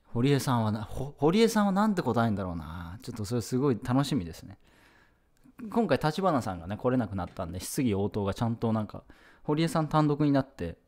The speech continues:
質疑応答の時間がこう設けられてたんで、まあ、質問は絶対できると思うんで、もう一番最初に手を挙げます。とりあえず一番最初に手を挙げます。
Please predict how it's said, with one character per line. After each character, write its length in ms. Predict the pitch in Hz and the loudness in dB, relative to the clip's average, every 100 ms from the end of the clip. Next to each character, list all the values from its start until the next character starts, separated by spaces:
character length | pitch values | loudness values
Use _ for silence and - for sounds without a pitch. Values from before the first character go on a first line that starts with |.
| _ | _
質 240 | - - | -14 -4
疑 100 | 117 | -2
応 140 | 104 101 | 0 -2
答 160 | 110 | -2
の 120 | 101 95 | -2 -2
時 140 | 104 | -2
間 220 | 110 101 | -2 0
が 140 | 98 87 | -2 -2
こ 240 | 104 95 | -2 0
う 60 | 107 | 2
設 140 | 120 | 2
け 100 | - | 2
ら 80 | 113 | -4
れ 80 | 101 | -4
て 100 | - | -8
た 100 | - | -14
ん 80 | 87 | -12
で、 180 | 85 98 - _ - | -14 -16 -20 _ -10
ま 80 | |
あ、 40 | 123 | -8
質 240 | - - | -6 -2
問 100 | 160 | 2
は 80 | 147 | 2
絶 160 | 127 - | 0 0
対 120 | 131 | 0
で 80 | 120 | 0
き 80 | |
る 80 | 92 | -2
と 60 | 85 | -4
思 140 | 80 | -8
う 20 | |
ん 80 | 64 | -10
で、 120 | 80 - - - _ | -14 -16 -20 -20 _
も 100 | 131 | 0
う 40 | 143 | 0
一 240 | - - | 0 -4
番 300 | 170 165 165 | -2 -2 -2
最 220 | - 147 | -4 -6
初 160 | 143 - | -6 -4
に 160 | 135 127 | -2 -2
手 120 | 135 | -6
を 60 | 107 | -6
挙 120 | 87 | -10
げ 40 | |
ま 100 | 82 | -14
す。 80 | - _ - _ _ _ _ _ _ _ | -18 _ -20 _ _ _ _ _ _ _
と 100 | 196 | 0
り 40 | |
あ 20 | |
え 40 | 196 | 2
ず 80 | 135 | 0
一 180 | - | 0
番 140 | 165 165 | -2 -2
最 160 | 165 | -4
初 120 | 160 165 | -4 -4
に 80 | |
手 140 | 160 120 | -2 -4
を 60 | |
挙 120 | 101 92 | -6 -14
げ 80 | |
ま 40 | |
す。 80 | - | -20